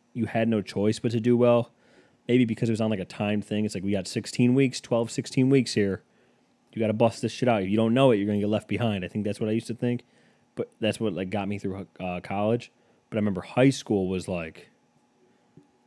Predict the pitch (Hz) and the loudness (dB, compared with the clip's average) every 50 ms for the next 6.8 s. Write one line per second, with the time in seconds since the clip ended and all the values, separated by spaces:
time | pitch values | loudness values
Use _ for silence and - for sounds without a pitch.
0 | _ _ - 113 127 120 113 107 - - 101 95 - 98 92 90 90 87 - 101 | _ _ 0 0 2 0 0 -2 -4 -4 -4 -4 -4 -6 -6 -6 -6 -8 -8 -10
1 | 90 90 87 - - 113 - - 90 87 90 92 98 101 101 98 98 90 - - | -10 -10 -8 -4 -4 -4 -2 -2 -4 -4 -4 -4 -2 -2 -2 -2 -4 -6 -6 -4
2 | 107 104 104 95 87 82 - - 98 92 85 - - 104 98 92 98 95 92 90 | -4 -2 -2 -4 -6 -10 -12 -12 -12 -12 -10 -4 -4 -4 -2 -2 -4 -6 -6 -8
3 | 90 - - 104 104 101 98 95 87 85 80 - - _ _ _ _ _ _ _ | -10 -8 -6 -4 -4 -2 -4 -4 -6 -8 -10 -12 -16 _ _ _ _ _ _ _
4 | _ _ _ _ _ _ _ _ _ - 95 90 85 82 82 - _ _ _ _ | _ _ _ _ _ _ _ _ _ -8 -8 -6 -6 -10 -14 -16 _ _ _ _
5 | _ _ - 101 101 101 104 95 90 87 - - - 104 92 - 98 92 - - | _ _ -10 -6 -2 -2 -2 -2 -2 -4 -6 -4 -4 -4 -4 -4 -6 -8 -6 -4
6 | 101 92 95 - - 98 92 87 92 104 107 110 107 98 90 82 | -4 -4 -6 -6 -6 -6 -6 -4 -2 0 0 2 0 0 -4 -6